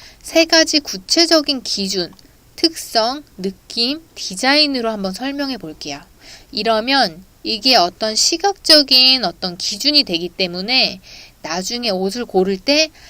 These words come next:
"아, 요런 느낌의 아이템이면 좋겠다." 하는 막연한 생각을 좀 더 시각적으로 구체화할 수 있어요.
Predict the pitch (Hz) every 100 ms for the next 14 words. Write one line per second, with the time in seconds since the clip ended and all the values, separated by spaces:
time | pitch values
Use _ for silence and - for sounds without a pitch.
0 | - - 170 - - 214 269 330 294 254
1 | - 254 240 226 180 165 190 - 240 233
2 | 214 202 185 - 254 - 226 214 214 208
3 | 214 214 190 175 160 190 254 269 247 240
4 | 285 269 233 269 269 - - - - -
5 | 220 214 208 254 311 330 _ - - -
6 | 294 330 320 294 262 226 208 - - 294
7 | 294 247 226 - 160 - 156 147